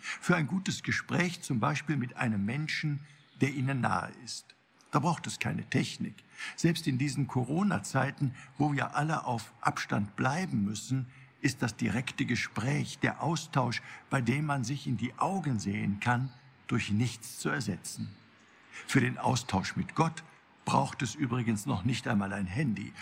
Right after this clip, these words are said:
Gott ist immer on, immer für uns erreichbar, jederzeit und überall ansprechbar, immer ganz da für uns. Aber vielleicht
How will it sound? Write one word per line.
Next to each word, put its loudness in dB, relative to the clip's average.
Gott 2
ist -10
immer 2
on, -8
immer 4
für -2
uns -2
erreichbar, 0
jederzeit 0
und 0
überall 0
ansprechbar, 0
immer 4
ganz -2
da 2
für -4
uns. -10
Aber 4
vielleicht 0